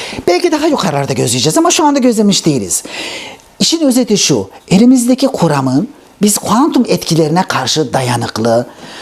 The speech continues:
kararlı, tahmin gücünü sürdürecek yapıda ve şekilde tutamıyoruz. Yani bir cismin ya da bir parçacığın ağırlığı deyip geçmeyin. Öncelikle zaten kütleyi anlayamamışız daha.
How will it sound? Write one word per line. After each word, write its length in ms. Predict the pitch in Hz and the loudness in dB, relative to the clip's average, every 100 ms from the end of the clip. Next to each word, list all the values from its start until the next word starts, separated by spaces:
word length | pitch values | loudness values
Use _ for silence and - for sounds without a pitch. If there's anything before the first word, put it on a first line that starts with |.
| - - | -18 -8
kararlı, 760 | - 143 147 139 131 139 127 127 - - - - - - - - - _ - - - - - - - - - - - - - | -4 -2 0 -2 0 2 2 -2 -8 -20 -20 -20 -20 -20 -20 -20 -20 _ -20 -20 -20 -20 -20 -20 -20 -20 -20 -20 -20 -20 -8
tahmin 520 | - 165 165 214 220 | -4 -2 2 4 4
gücünü 500 | 175 175 170 175 180 | 4 2 2 4 4
sürdürecek 960 | 170 - 165 156 165 165 160 190 202 - - _ - - - - _ _ _ _ _ _ - | 2 2 2 2 2 2 2 0 -2 -10 -20 _ -20 -20 -20 -20 _ _ _ _ _ _ -2
yapıda 600 | 131 143 - 170 180 202 | 0 0 0 0 0 0
ve 120 | 175 | 0
şekilde 840 | 139 - 165 165 160 143 156 190 - - _ - - - | 0 -2 -2 0 2 2 0 0 -4 -20 _ -20 -16 -6
tutamıyoruz. 880 | - 143 120 117 95 92 - - - - _ - - - - 160 | -2 -2 -2 -6 -10 -8 -6 -6 -8 -20 _ -18 -14 -14 -6 -2
Yani 360 | 202 262 160 - - - - - | 0 2 0 -4 -8 -10 -12 -2
bir 100 | 175 | 0
cismin 480 | 165 190 - 226 233 | 2 0 2 2 4
ya 120 | 190 | 4
da 100 | 190 | 4
bir 80 | 175 | 2
parçacığın 560 | 165 175 175 185 202 170 | 2 0 2 2 2 2
ağırlığı 440 | 165 175 185 190 | 0 2 4 4
deyip 200 | 190 202 | 4 2
geçmeyin. 540 | 262 262 160 127 104 - | 0 0 -2 -2 -2 0
Öncelikle 360 | 160 175 240 | 2 2 2
zaten 240 | 233 180 202 | 2 2 0
kütleyi 340 | 170 135 233 | 0 2 2
anlayamamışız 680 | 175 135 110 101 - 101 - | 2 0 -2 -4 -4 -4 -6
daha. 260 | 90 - | -8 -10